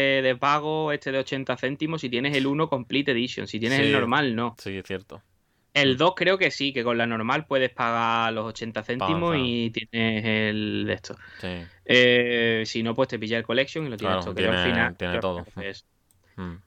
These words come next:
Speaker 1: También quiero decir que he estado viendo vídeos de comparativas, vídeos, no lo he visto en la Play, ¿vale?
Speaker 2: Mm.
Speaker 1: O sea que la cosa cambia, pero parece que la mejora tampoco es para tanto.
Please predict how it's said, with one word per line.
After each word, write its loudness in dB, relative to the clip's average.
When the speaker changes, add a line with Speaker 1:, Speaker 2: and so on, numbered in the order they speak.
Speaker 1:
También 4
quiero 8
decir 6
que 4
he 4
estado 0
viendo 2
vídeos 2
de 0
comparativas, -2
vídeos, -4
no -4
lo 0
he 2
visto -4
en -4
la -2
Play, -4
¿vale? -2
Speaker 2:
Mm. -6
Speaker 1:
O -10
sea -2
que -4
la 0
cosa -2
cambia, 0
pero 6
parece 2
que -4
la -2
mejora -4
tampoco -2
es -2
para -4
tanto. -6